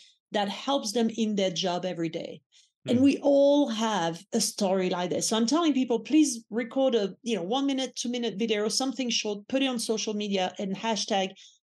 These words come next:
Speaker 1: manage like a mother. Because I think, first of all, we need to recognize the wisdom of mom.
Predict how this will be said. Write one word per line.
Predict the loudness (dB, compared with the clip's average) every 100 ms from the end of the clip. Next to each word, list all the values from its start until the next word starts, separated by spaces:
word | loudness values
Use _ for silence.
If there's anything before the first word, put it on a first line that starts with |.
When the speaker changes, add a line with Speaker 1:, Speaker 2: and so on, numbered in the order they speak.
| -6
Speaker 1:
manage | -2 -2 -2
like | -4 -4
a |
mother. | -2 -2 -2 -6 -10 -20 -20 _ -8
Because | 0 0 0 -2
I | -4
think, | 0 -2 0
first | 2 2 2
of | 0
all, | 0 -2 -4
we | -2 0
need | 0 -2
to | -2
recognize | -2 -2 -2 -2 0 -2 -4 -6 -12 _ _ _ _ _ _
the | 0 2
wisdom | 4 2 2 0 0
of | -2
mom. | -4 -4 -6